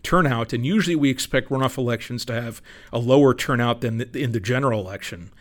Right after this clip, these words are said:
So we're already seeing a lot of television ads and because the Senate majority is at stake. Um, that's clearly what the parties are trying to do to gin up turnout. Uh, you want to get out as many people as you can for a,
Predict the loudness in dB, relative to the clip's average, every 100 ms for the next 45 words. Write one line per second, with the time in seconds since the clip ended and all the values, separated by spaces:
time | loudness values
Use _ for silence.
0 | -20 -20 -14 -2 0 0 -4 -4 0 2
1 | 2 2 2 2 0 0 0 0 2 0
2 | 0 -2 0 0 -2 -4 -4 -8 -12 -20
3 | -20 -8 2 2 2 0 0 0 0 2
4 | 2 2 0 -2 -2 4 4 4 -2 -8
5 | -6 -8 -10 -12 -8 -6 -6 -10 4 6
6 | 6 4 0 0 4 4 0 -2 -2 0
7 | 0 0 -2 -6 -14 -16 -2 2 2 0
8 | 0 0 2 0 -6 -10 -8 -6 -4 -2
9 | 0 2 2 0 -2 0 -2 -4 -18 2
10 | 2 4 0 -2 -2 0 0 -2 -2 0
11 | 0 -4